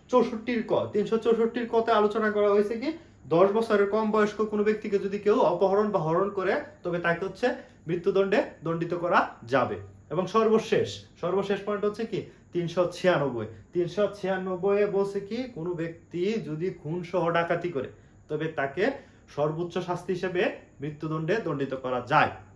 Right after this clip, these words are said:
তো আজকে যে বিষয়টা আমরা আলোচনা করলাম, সেটা আমাদের বার কাউন্সিল পরীক্ষার জন্য খুবই গুরুত্বপূর্ণ। তাছাড়া আমাদের সকল,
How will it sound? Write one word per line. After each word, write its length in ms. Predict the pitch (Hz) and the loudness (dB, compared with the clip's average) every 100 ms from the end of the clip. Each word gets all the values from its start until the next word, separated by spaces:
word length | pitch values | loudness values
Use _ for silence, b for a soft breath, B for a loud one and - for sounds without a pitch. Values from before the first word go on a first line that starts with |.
| - - b b b - - | -20 -20 b b b -20 -8
তো 160 | 143 - | -8 -2
আজকে 380 | 156 - - 214 | -4 -4 0 2
যে 140 | 196 | 4
বিষয়টা 320 | 190 180 185 | 2 -2 -2
আমরা 160 | 202 160 | -2 0
আলোচনা 300 | 139 139 147 | -2 -2 -6
করলাম, 260 | 135 147 170 | -6 -8 -6
সেটা 180 | 143 | -6
আমাদের 240 | 139 131 139 | -6 -4 -2
বার 200 | 120 123 | -2 -2
কাউন্সিল 280 | 131 - 143 | -6 -12 -8
পরীক্ষার 320 | 143 139 151 | -6 -6 -6
জন্য 220 | 147 160 160 | -8 -8 -8
খুবই 200 | 156 160 | -8 -8
গুরুত্বপূর্ণ। 640 | 165 160 165 165 165 214 247 B B | -8 -10 -12 -10 -4 -4 -6 B B
তাছাড়া 480 | - 180 175 160 - - - | -2 0 2 2 0 -4 -12
আমাদের 320 | 143 147 156 | -6 -4 -4
সকল, 560 | 151 - 185 214 214 | -6 -8 -2 2 4